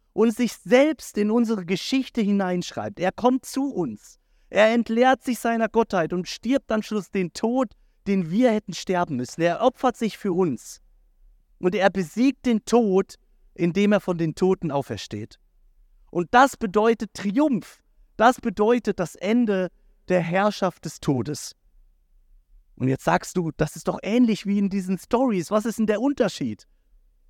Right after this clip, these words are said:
Und Tolkien sagt, die Geschichte von Jesus ist eben nicht ein weiterer Mythos, der auf die, der auf diese zugrunde liegende Hoffnung und Realität hinweist,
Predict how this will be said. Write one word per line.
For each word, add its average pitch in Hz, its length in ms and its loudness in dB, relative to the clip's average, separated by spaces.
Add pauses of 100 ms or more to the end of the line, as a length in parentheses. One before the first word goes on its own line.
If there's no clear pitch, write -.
(140)
Und 170 160 -4
Tolkien 202 340 2
sagt, 190 400 -2 (340)
die 180 80 -2
Geschichte 202 560 -2
von 185 240 -2
Jesus 160 720 -4 (360)
ist - 180 -6
eben 165 360 -2
nicht - 360 -2
ein 139 160 0
weiterer 123 480 -4
Mythos, 120 580 -10 (600)
der 185 100 4
auf 185 140 0
die, 190 160 -2 (420)
der 180 140 4
auf 190 100 2
diese 190 240 -4
zugrunde 247 560 0
liegende 190 460 0
Hoffnung 190 400 0
und 175 120 0
Realität 175 680 0
hinweist, 160 580 0